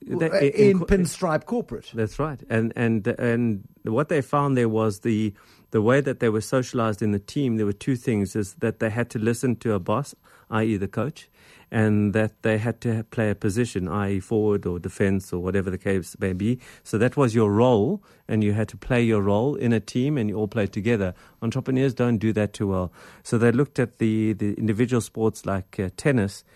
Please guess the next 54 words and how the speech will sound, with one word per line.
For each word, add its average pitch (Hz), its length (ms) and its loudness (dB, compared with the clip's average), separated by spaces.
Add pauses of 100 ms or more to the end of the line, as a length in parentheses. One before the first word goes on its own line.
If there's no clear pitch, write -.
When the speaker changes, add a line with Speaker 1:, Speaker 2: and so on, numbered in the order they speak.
(220)
Speaker 1:
and 101 120 -2
found 107 300 -2
that 98 120 -6
there 104 100 0
was 98 120 -2
a 101 60 -2
higher 110 480 -2 (300)
probability 104 960 -4
if 104 240 -10
you 104 200 -4
specialized 101 680 -6
in 92 140 -8
an 90 120 -8
individual 101 540 -4
sport 92 420 -8 (360)
that - 160 -6
you 98 40 -4
would 90 120 -2
become 82 320 -6
an 82 100 -4
entrepreneur. - 580 -10
Speaker 2:
But 156 160 4
if 196 120 4
you're 247 160 4
a 208 40 6
smoking 165 460 -4
deviant 123 480 -2
of 110 240 -4
dope 113 360 0
and 127 260 -2
you're 135 120 2
never 139 200 0
gonna 113 160 -4
be 117 80 0
a - 20 -2
great 110 240 -2
tennis 156 320 -2
player, 123 500 -2 (160)
uh, 131 120 -6
I - 20 0
see 226 220 0
some, 180 200 0
I 160 120 0
see 202 160 0
some 170 120 -4
contradictions 127 680 0
in 101 160 0
there. 98 120 -4 (200)
But 226 80 8
it's 233 100 0
absolutely 262 400 -2
fascinating 147 800 0
to 131 100 -4
see, 117 380 -2